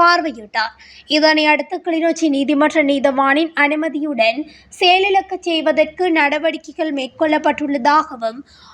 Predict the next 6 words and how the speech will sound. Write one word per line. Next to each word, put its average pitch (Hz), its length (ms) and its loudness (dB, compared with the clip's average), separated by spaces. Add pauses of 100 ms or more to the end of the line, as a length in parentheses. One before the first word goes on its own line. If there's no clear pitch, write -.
அப்பகுதியில் 370 800 0
பாதுகாப்பு 339 680 0 (120)
வழங்கப்பட்டுள்ளதாகவும் 294 1300 -2 (460)
ராமநாதபுரம் 349 960 0
போலீசார் 285 580 -2
தெரிவித்துள்ளனர். 226 800 -6